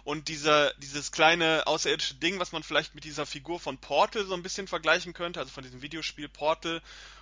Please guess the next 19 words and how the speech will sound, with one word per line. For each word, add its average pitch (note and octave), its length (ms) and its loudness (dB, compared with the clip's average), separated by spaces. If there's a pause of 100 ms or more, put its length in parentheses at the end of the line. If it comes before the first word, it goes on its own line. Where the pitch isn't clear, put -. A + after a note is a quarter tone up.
oder C3+ 200 -4
von, B2+ 340 -6 (380)
diese C3 180 -12
Figur D3 280 -6
gibt's E3 200 -8
ja C#3 120 4 (200)
durchaus D#3 320 -8
in D#3 100 -8
verschiedenen D3 440 -6
anderen D3 240 -4
Spielen C3+ 260 -8
auch. D#3 240 2
In C#3+ 80 -10
Robinson C#3+ 460 -4
The C3+ 60 -8
Journey C3+ 320 -2
gibt's - 140 -8
auch D3 120 -4
so, D3 120 -6